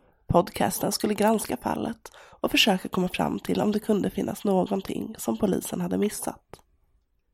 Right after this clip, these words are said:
Journalisten Anna Wikner, som arbetade med podcasten, fick under researcharbetet ett mystiskt brev skickat till sig med information om morden.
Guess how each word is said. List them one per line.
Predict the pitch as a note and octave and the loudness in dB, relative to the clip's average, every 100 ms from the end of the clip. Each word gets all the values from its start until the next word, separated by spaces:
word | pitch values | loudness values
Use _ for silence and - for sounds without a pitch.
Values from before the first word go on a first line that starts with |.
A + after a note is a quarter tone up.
| _ - | _ -6
Journalisten | - C#4 C#4 D#4 - G3+ F#3+ | 4 8 8 6 2 2 4
Anna | G3+ G3+ | 4 4
Wikner, | A#3+ A#3+ - - - A#3 | 2 0 -2 -2 0 0
som | - | 0
arbetade | G#3 G#3+ G#3+ A3 G3 F#3+ | 4 6 6 4 4 0
med | F#3 | 2
podcasten, | A3+ A3 - G3+ - - A3+ - - - | 0 0 -2 -6 -2 -4 -4 -10 -20 -2
fick | - G3 | 2 4
under | G3 G3 | 6 8
researcharbetet | F#3+ G#3+ G3 G#3 G3+ G#3 G#3+ A#3 G#3+ - - | 8 8 6 2 2 2 2 0 0 -6 -6
ett | G#3 | 0
mystiskt | A3 D4 - - - - | 2 2 -2 -4 -8 -2
brev | B3 C#4+ | -2 0
skickat | - - - - | -2 -6 -6 -8
till | - - | -6 -6
sig | - A#3 A#3 _ _ _ _ | -6 -6 -6 _ _ _ _
med | G3 | 6
information | F#3+ F3+ F#3 - A3 A3 F#3+ | 6 6 -2 0 0 2 2
om | F#3 | 2
morden. | G3 A#3 A3 - A3 | 2 0 -4 -8 -10